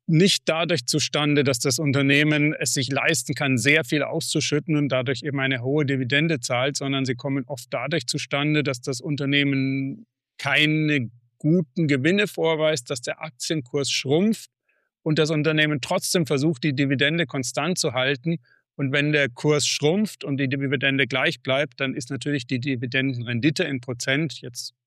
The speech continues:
äh, im Vergleich zum Kurs höher als vorher. Das heißt, steigende Dividendenrenditen sind oft sogar ein Warnzeichen, dass das Unternehmen eben im Kurs fällt und dass es sich, ja, nicht unbedingt lohnt zu investieren, weil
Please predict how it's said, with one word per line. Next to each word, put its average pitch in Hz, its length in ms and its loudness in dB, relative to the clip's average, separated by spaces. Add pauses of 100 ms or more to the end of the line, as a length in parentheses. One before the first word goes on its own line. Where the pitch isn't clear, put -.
äh, - 260 -14 (300)
im 127 140 -8
Vergleich 120 340 -8
zum 120 200 -6
Kurs 156 320 0 (440)
höher 147 300 4
als 135 180 -4
vorher. 170 440 2
Das 139 200 -6
heißt, 135 320 0
steigende 139 580 2
Dividendenrenditen 143 1120 0 (260)
sind 135 280 -2
oft - 260 -6
sogar 147 280 -2
ein 135 240 -2
Warnzeichen, 165 920 0
dass 147 160 0
das 127 200 -8
Unternehmen 139 600 0
eben 135 380 -4 (240)
im 135 180 -4
Kurs 139 380 2
fällt 180 480 4
und 139 220 -4
dass 127 120 -4
es 123 220 -4
sich, 131 320 -6 (460)
ja, 139 360 0 (240)
nicht 170 300 2
unbedingt 175 360 6
lohnt 175 240 4
zu 185 100 0
investieren, 156 600 0
weil 147 220 -2